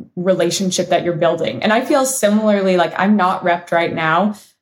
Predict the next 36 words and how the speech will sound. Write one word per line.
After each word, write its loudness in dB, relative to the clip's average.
but 2
I 0
almost, 0
there 2
was 2
a 2
time 0
where 0
I 2
remember 0
meeting 2
with 0
an 0
agent 2
at -2
a, -2
one 0
of -2
the -4
big 0
agencies. 0
And 0
I 2
was, 0
like, 0
a -4
tiny 0
little 0
filmmaker. 0
I 0
had 0
just 0
made 2
my 2
first -2
short. 0